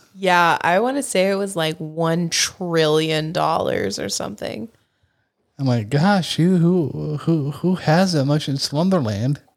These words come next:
Speaker 1: They rich, apparently.
Speaker 2: Yeah, apparently.
Speaker 1: Nemo, but should have been better on his, on his best behavior.
Speaker 2: With Flip, w-, once Nino gets the key, Fli-, he runs into Flip again, um, after an earlier meeting,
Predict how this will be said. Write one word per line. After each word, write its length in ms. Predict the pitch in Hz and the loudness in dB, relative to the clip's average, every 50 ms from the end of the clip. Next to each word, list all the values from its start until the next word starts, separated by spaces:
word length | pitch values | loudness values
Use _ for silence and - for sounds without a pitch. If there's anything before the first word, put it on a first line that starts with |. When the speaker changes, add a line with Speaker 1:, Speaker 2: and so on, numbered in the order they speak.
| _ _ _ - | _ _ _ -6
Speaker 1:
They 160 | - 170 202 | -2 -2 0
rich, 360 | 170 147 170 196 175 - - | 2 4 4 4 4 2 0
apparently. 600 | - - - 165 165 175 156 131 135 156 156 170 - | -4 0 2 2 4 4 2 0 0 -2 -4 -4 -4
Speaker 2:
Yeah, 280 | - - 123 127 127 | -2 0 0 2 2
apparently. 640 | 131 123 135 143 160 170 160 123 107 107 110 120 - _ _ _ _ _ _ _ | 2 2 4 4 4 4 2 2 2 2 0 0 -2 _ _ _ _ _ _ _
Speaker 1:
Nemo, 240 | - 175 185 190 190 | -10 -6 -6 -6 -6
but 140 | 180 175 - | -6 -8 -8
should 160 | - - 165 | -8 -6 -6
have 80 | 165 180 | -4 -4
been 160 | 170 165 165 | -4 -4 -2
better 260 | 165 175 170 165 165 | -2 -2 -2 0 -2
on 140 | 165 165 165 | -2 -2 -4
his, 320 | 180 170 170 - - - - 214 | -6 -8 -8 -10 -10 -12 -10 -10
on 100 | 196 185 | -10 -8
his 140 | 180 190 - | -10 -10 -8
best 280 | - - 202 190 - | -8 -8 -6 -6 -8
behavior. 520 | - 190 196 196 196 196 196 185 190 190 - _ _ _ _ _ _ _ _ | -10 -8 -8 -8 -8 -8 -8 -10 -10 -10 -12 _ _ _ _ _ _ _ _
Speaker 2:
With 300 | - 127 151 156 156 151 | -4 2 4 4 4 2
Flip, 380 | - - - 170 180 180 165 - - | 0 0 2 4 4 4 4 0 -4
w-, 540 | - - - 123 139 139 143 151 135 - - - _ - - | -16 -14 -12 -10 -8 -6 -4 -4 -4 -6 -8 -14 _ -20 -18
once 560 | - - - 143 147 165 190 202 196 - - 151 | -16 -12 -8 -2 0 2 2 2 0 0 -2 0
Nino 320 | 151 156 156 156 151 143 | 2 2 4 4 4 2
gets 320 | 135 139 135 123 117 - | 2 0 0 0 -2 -4
the 100 | - 123 | -4 -6
key, 520 | 117 - - - 135 120 110 107 107 110 113 _ _ _ _ _ _ _ _ _ _ _ _ _ | -8 -8 -4 -2 -2 0 0 0 -2 -4 -6 _ _ _ _ _ _ _ _ _ _ _ _ _
Fli-, 240 | - 147 143 117 113 | -8 -6 -6 -4 -2
he 100 | 147 147 | 2 2
runs 300 | 143 135 147 156 165 160 | 4 4 6 4 4 4
into 200 | 160 156 147 139 | 4 2 2 2
Flip 320 | - - - 143 139 139 - | 0 0 0 0 0 2 0
again, 600 | 135 127 127 127 127 127 127 127 127 127 117 - _ - | 0 2 4 4 4 4 4 4 2 0 -2 -6 _ -4
um, 440 | 113 117 117 117 113 113 117 110 107 - | 0 2 2 2 2 0 0 -2 -4 -2
after 600 | 127 120 127 - - - 131 120 117 117 113 110 | -2 -2 -2 -2 -4 -4 0 0 2 2 0 0
an 200 | 92 95 117 101 - | -2 -4 -4 -4 -2
earlier 360 | 120 131 135 135 135 131 127 | 0 0 2 2 2 2 2
meeting, 600 | 123 123 123 120 120 120 120 113 117 113 117 120 | 2 2 4 4 4 4 4 4 4 2 2 0